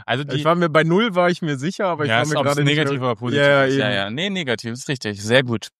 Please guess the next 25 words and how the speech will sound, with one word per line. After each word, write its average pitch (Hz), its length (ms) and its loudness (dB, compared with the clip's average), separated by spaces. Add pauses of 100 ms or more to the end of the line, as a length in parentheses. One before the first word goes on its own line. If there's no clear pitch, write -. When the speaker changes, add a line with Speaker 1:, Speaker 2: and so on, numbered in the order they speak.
(120)
Speaker 1:
Und 113 120 -6
wie 143 160 0
heißt 156 340 0
das, 123 240 -2 (1080)
wie 113 160 -4
heißt 127 240 2
der 123 80 4
deutsche 127 320 0
Physiker, 131 480 -2
der 117 140 2
die 117 80 -2
Relativitätstheorie 113 1120 0
aufgestellt - 420 -4
hat? 95 120 0
Speaker 2:
Albert 107 260 2
Einstein. 90 640 -2
Speaker 1:
Aber 113 120 0
das 110 160 0
ist 104 120 -6
falsch. 127 420 0
Kommt 113 180 -4
der 110 60 0
nicht 104 140 -4
aus 98 120 -4
Österreich? 143 600 -6